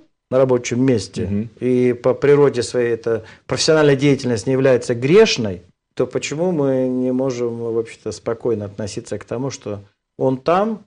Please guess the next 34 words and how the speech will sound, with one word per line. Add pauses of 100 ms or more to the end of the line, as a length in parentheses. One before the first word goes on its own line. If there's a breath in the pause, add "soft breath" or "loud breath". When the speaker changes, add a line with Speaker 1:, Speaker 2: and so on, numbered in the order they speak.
(100)
Speaker 1:
мы
вместе
с
ним
можем
делать
что-то
доброе? (140)
Я
извиняюсь
за
Speaker 2:
Да.
Speaker 1:
такую
длинную,
Speaker 2:
Но
Speaker 1:
длинную
Speaker 2:
всё-таки
Speaker 1:
историю.
Speaker 2:
наша
этика,
да,
христианская,
это
не
ситуативная
этика. (280 loud breath)
То
есть
вот
эта
женщина,
которая
работала
в,